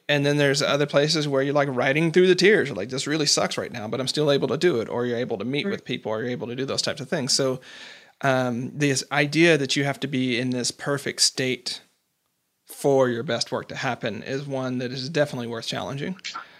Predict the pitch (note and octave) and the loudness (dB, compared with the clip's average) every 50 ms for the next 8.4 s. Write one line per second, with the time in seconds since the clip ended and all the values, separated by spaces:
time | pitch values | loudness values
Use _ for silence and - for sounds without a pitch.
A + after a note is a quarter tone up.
0 | - - - D3+ B2+ B2+ B2 B2 B2+ B2+ - - _ _ _ - E3 D#3+ D#3 D#3 | -16 -6 0 2 2 2 2 2 0 -2 -4 -6 _ _ _ 0 4 6 6 6
1 | D3+ - - - _ - D#3 D3+ D3+ C#3 C3 B2 - - - C#3+ - C#3 C#3+ C3 | 6 2 -2 -14 _ -12 -4 2 4 4 4 4 0 0 -2 -2 -2 0 2 2
2 | C3 C3 - - C3 B2+ B2+ B2 B2 C3 B2+ B2 A#2+ A2 A2+ B2 B2 A#2+ B2 A#2+ | 2 4 2 2 4 4 2 2 0 0 0 2 2 2 2 0 0 0 0 0
3 | A#2+ A#2+ A#2 A#2+ B2 B2 B2 A#2+ A#2+ A2+ A#2+ G#2+ - - A#2 A#2+ B2+ A#2 A#2 A2 | 0 0 0 0 0 0 0 0 0 0 -2 -4 -4 -4 -4 -2 -2 -2 -2 -2
4 | - G#2 G2+ G#2 A2+ - - A#2 A2+ A2 G#2+ A2 G#2+ - B2 A#2 - G#2 - G#2+ | -4 -4 -4 -2 -2 -4 -4 -4 -6 -4 -4 -4 -4 -2 -2 0 0 -2 -2 -4
5 | - - - - E2 F2 F#2+ F#2 F#2+ - A1+ A#1+ A#1 - - - A#2+ A#2+ A2 - | -8 -8 -8 -8 -8 -6 -6 -6 -6 -8 -8 -12 -10 -8 -6 -4 -4 -4 -4 -4
6 | C3 C#3+ - - - - C#3+ - - - A#3 A3+ A3+ E3+ E3+ A#3 G#3+ - G3+ F#3+ | -6 -2 0 -2 -2 -2 -2 0 2 6 6 6 8 8 8 6 8 8 8 6
7 | F3+ E3+ E3+ F3 - A3+ A3+ A3 A3+ A3 A3 A3 G#3 G3 - - F3 D#3+ D3+ D#3 | 4 4 -2 -2 2 4 6 6 6 4 4 4 0 2 4 4 4 4 4 2
8 | - E3+ D3+ C#3 B2+ C3 A#2+ | 4 6 6 6 6 4 2